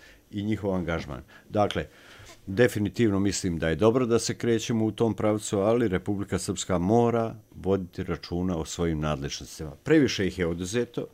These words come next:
vrlo često na jedan beskrupulozan način, vrlo rigidno. E,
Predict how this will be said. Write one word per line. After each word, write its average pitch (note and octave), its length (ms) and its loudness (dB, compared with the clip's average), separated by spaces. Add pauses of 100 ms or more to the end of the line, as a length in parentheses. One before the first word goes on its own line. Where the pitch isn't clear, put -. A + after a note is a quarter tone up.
(460)
vrlo C3 260 6
često A#2 440 4
na G2+ 140 2
jedan F#2+ 300 2
beskrupulozan A2+ 880 2
način, G2 440 -2
vrlo A#2 240 8
rigidno. A#2 520 2 (460)
E, - 40 -8